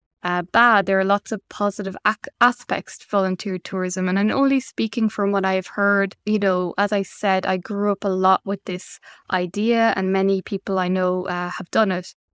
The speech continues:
I never did it in the end. Um, I was probably very close to going on one of these trips. Th-, these kinds of trips, I w-, felt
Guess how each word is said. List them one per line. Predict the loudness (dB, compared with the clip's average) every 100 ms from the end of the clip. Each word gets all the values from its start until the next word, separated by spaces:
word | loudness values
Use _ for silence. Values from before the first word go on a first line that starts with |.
| _ _ -10 2
I | 4
never | 6 6 4
did | 2 0
it | 0 -4
in | -2
the | -2 -2
end. | -4 -2 -2 -2 -2
Um, | -2 -2 0
I | 0 0
was | 0 -2 -4
probably | -2 0 0 -2
very | -2 0 -2
close | -2 -2 -2 -4 -8
to | -2 -2 0
going | 2 4 4 2
on | 0
one | 0
of | -2
these | -4 -8
trips. | -6 -8 -8
Th-, | -4 -4 -2
these | -2 -2
kinds | 0 2 2 0
of | -4
trips, | -4 -4 -6 -10 -2
I | 0
w-, | 0 -4
felt | 0 0 0